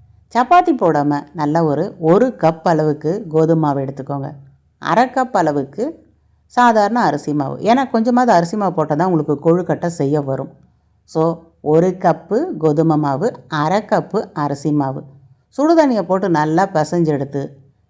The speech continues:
இதுக்குள்ள வேர்க்கடலை, வெல்லம், ஏலக்காய் இது பொடி பண்ணதை போட்டு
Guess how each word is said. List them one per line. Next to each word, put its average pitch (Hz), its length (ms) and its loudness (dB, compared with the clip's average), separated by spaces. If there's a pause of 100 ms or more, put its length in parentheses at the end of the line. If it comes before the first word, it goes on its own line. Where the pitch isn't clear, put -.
(180)
இதுக்குள்ள 202 580 0 (240)
வேர்க்கடலை, 165 800 0 (160)
வெல்லம், 165 540 2
ஏலக்காய் 151 560 -2
இது 233 260 2
பொடி 190 240 2
பண்ணதை 185 320 0
போட்டு 147 480 -6